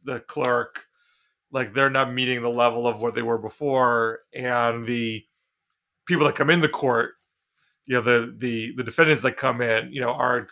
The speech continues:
quite re-, reaching that, that level of craziness, uh, from before. Um, and that,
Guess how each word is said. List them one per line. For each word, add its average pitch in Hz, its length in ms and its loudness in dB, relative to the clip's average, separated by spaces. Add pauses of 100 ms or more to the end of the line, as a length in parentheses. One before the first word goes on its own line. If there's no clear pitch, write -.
(120)
quite 131 240 0
re-, 131 240 -2
reaching 123 200 -6
that, 120 100 -2
that 120 160 -2
level 120 280 2
of 113 80 0
craziness, - 800 -8 (640)
uh, 120 360 0
from 123 200 -12
before. 117 480 -6 (480)
Um, 120 560 -2 (540)
and 156 160 -4
that, 143 160 2